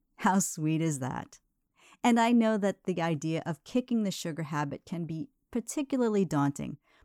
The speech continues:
Believe me, I have been there. But speaking from personal experience, it absolutely is possible.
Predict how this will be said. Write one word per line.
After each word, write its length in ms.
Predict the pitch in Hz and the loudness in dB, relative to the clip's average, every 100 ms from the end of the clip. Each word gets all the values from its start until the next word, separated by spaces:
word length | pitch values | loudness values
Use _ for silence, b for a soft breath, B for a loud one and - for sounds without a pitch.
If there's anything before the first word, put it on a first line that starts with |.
| - | -2
Believe 400 | 208 196 190 151 | 2 4 2 2
me, 200 | 143 139 - | 0 -2 -4
I 120 | 170 | -2
have 220 | 175 147 | -2 -4
been 200 | 147 135 | -2 0
there. 260 | 135 - - _ b b b b | -2 -4 -12 _ b b b b
But 160 | 220 208 | -4 -2
speaking 420 | - 269 269 294 | 0 0 4 2
from 160 | 262 226 | 4 0
personal 460 | - 185 - 180 | 0 0 -2 -6
experience, 560 | 165 - 156 151 147 - - | -6 -8 -4 -2 -2 -4 -8
it 160 | 180 _ | -8 _
absolutely 760 | 180 190 - - 202 143 175 - - | -4 -2 -4 -4 -2 0 -2 -2 -2
is 340 | 190 190 - | 0 0 -2
possible. 680 | - 151 143 - 135 - | -6 -6 -4 -6 -10 -12